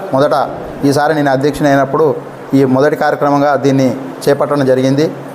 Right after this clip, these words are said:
దీనికి అన్ని వర్గాల ప్రజలు, ఎవరైనా కూడా నలభై ఏళ్ళు దాటిన వాళ్ళు, ప్లస్ అరవై ఏళ్ళు దాటిన వాళ్ళు అందరూ ఈ యొక్క శిక్షణ శిబిరాన్ని వినియోగించుకోవాలని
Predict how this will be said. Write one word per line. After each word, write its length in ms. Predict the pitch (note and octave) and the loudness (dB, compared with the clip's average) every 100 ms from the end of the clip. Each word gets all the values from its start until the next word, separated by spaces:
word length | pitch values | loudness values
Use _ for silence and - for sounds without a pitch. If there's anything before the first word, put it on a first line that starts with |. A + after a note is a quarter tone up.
| - | -8
దీనికి 280 | B2 D3+ C#3+ | -2 0 2
అన్ని 220 | C3 D3 | 0 2
వర్గాల 340 | D#3 D3+ D3 D3 | 2 2 2 0
ప్రజలు, 440 | C#3 C#3 C#3+ D#3+ - - - | 2 2 4 2 0 -10 -2
ఎవరైనా 400 | C3 C#3 D3+ D#3 | 2 2 2 2
కూడా 320 | C#3+ C#3 C#3+ - - - - | 2 2 0 -2 -10 -10 -2
నలభై 280 | B2+ C#3 D3 | 0 2 4
ఏళ్ళు 200 | D3 C#3+ | 4 2
దాటిన 320 | C#3 C#3 C#3 | 2 0 0
వాళ్ళు, 380 | C#3 C3+ C#3+ C#3 - - | 2 2 0 -2 -10 -8
ప్లస్ 180 | - C3+ | -4 -2
అరవై 240 | B2+ C#3+ D3 | 2 4 4
ఏళ్ళు 160 | D3 | 4
దాటిన 320 | C3+ C3 C3+ | 2 2 2
వాళ్ళు 320 | C3+ C3 C#3+ C3+ - - - | 0 2 0 -2 -6 -12 -2
అందరూ 240 | C3+ D3+ | 2 4
ఈ 260 | D3 C#3 C3 | 2 2 2
యొక్క 320 | C3 C3 A#2+ | 2 2 -2
శిక్షణ 580 | A#2 - - - - D#3+ | -2 -10 -12 -8 -2 0
శిబిరాన్ని 520 | D3+ C3+ C#3 C#3+ C#3+ C#3 - - | 2 2 2 2 0 -2 -10 -6
వినియోగించుకోవాలని 880 | C3+ C#3 D3 C#3+ D3 C#3 C#3 D3 C#3 | 0 2 4 2 2 0 2 0 -2